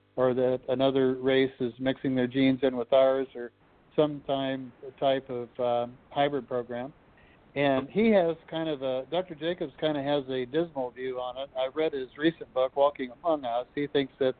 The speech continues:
the hybrids are already here now, and that their goal is to colonize or take over the world. And then there's other people like Doctor John Mack and, uh, many others who think, th-, think of these new, uh, hybrids in a much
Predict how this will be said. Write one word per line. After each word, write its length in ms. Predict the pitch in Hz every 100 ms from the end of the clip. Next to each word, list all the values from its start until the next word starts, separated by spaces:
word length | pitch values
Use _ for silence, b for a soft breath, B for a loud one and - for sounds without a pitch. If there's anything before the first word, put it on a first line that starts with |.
| -
the 340 | 123 123 120
hybrids 400 | 135 139 135 127
are 160 | 127 127
already 300 | 131 127 117
here 220 | 147 156
now, 280 | 131 120 120 _ b b _
and 180 | 123 123
that 220 | 131 123
their 180 | 139 127
goal 400 | 120 139 139 131
is 60 | 123 -
to 200 | 127 120 -
colonize 520 | 139 131 127 127 123
or 80 | 123
take 220 | 143 139
over 220 | 135 123
the 80 | 120
world. 420 | 123 156 135 127 - _ b b _ -
And 180 | 135
then 200 | 151 143
there's 180 | 139 135
other 240 | 151 160 170
people 460 | 151 147 147 143
like 240 | 135 123 -
Doctor 260 | 139 139
John 320 | 135 143 135 131
Mack 400 | 135 139 139 - _ _ _ _ -
and, 320 | 127 127 123
uh, 200 | 123 120
many 320 | 120 151 156 131
others 280 | 123 131 123
who 80 | 135
think, 240 | 143 143 - - _ - - _
th-, 160 | 160 160
think 200 | - 160
of 180 | 143 131
these 220 | 135 131 123
new, 360 | 139 147 143 139 b b b _
uh, 360 | 131 123 120 117 -
hybrids 500 | - 151 165 143 131 127 _ _
in 140 | 143 135
a 140 | 127
much 240 | 123 143